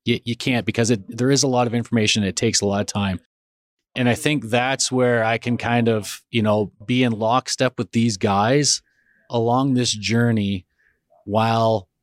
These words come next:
you know, they get, they get a lot of information when we see Ian at, at, at, uh, prospect camps and at the beginning of main camps. And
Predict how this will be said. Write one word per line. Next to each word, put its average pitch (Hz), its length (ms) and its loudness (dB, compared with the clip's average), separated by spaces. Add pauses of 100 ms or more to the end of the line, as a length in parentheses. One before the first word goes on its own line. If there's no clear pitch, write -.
you 127 120 2
know, 104 400 0
they 127 200 -2
get, 139 240 -2 (760)
they 131 80 -2
get 139 160 0
a 123 60 2
lot 117 260 2
of 117 80 -2
information 113 600 0
when 107 200 0
we 110 120 -2
see 135 300 0
Ian 123 320 0
at, 110 220 -2 (320)
at, - 180 -4 (440)
at, 104 340 -4
uh, 104 300 0 (100)
prospect - 460 -2
camps 98 560 -4
and 98 420 -6 (300)
at 110 100 -2
the - 80 -2
beginning 120 380 2
of 101 100 -4
main 110 260 0
camps. 95 500 -2
And 95 260 -4